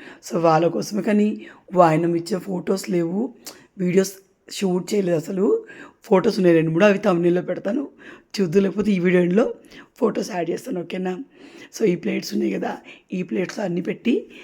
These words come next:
సెట్ చేసి పెడతాను అనమాట. So, అమ్మవారికి వాయనం రెడీ అయిపోయింది. అమ్మవారి వాయనంలో ఏం పెట్టానో అందరి వాయనంలో కూడా అదే ఇస్తాను.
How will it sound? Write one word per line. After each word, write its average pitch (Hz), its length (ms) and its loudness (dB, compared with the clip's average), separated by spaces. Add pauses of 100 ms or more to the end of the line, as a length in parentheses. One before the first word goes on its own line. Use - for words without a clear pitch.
(140)
సెట్ 170 300 -4
చేసి 175 140 -8
పెడతాను 175 360 -6
అనమాట. 160 240 -8
So, 214 140 -2
అమ్మవారికి 180 540 0
వాయనం 190 400 -4 (520)
రెడీ 170 300 6
అయిపోయింది. 185 560 -2 (380)
అమ్మవారి 190 420 4
వాయనంలో 170 640 -4 (1800)
ఏం 180 220 4
పెట్టానో 180 420 0 (440)
అందరి 170 300 4
వాయనంలో 156 420 0
కూడా 185 160 4
అదే 175 160 0
ఇస్తాను. 180 520 -4